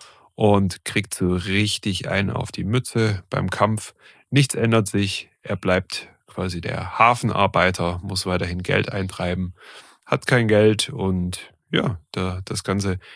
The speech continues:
bleibt einfach so beschissen, wie es ist. Ja, und ich bin ganz, ganz ehrlich und ganz drastisch hier mit diesen Worten, weil es ja auch so ist, wir wollen immer diese Veränderung und wir wollen, dass sich was verändert.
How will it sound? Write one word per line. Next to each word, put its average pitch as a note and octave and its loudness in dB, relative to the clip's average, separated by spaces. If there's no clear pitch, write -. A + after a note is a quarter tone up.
bleibt F#2+ 0
einfach F#2+ -2
so F2+ -4
beschissen, F#2 -2
wie E2+ -4
es E2 -6
ist. - -6
Ja, G2 2
und F2 -6
ich A2 -4
bin E3+ 6
ganz, - 0
ganz A#2 0
ehrlich A2+ 0
und A2 -2
ganz G#2 -4
drastisch - -4
hier C3 2
mit B2+ 2
diesen A2+ -2
Worten, C3+ 0
weil G#2 4
es G2+ 2
ja - 2
auch A2 2
so - 2
ist, - 2
wir A#2 8
wollen A2 8
immer C#3+ 6
diese A#2 4
Veränderung C3+ 4
und A2 4
wir G#2 4
wollen, C3+ 8
dass D3 2
sich A#2+ 0
was A2 -2
verändert. C#3+ 0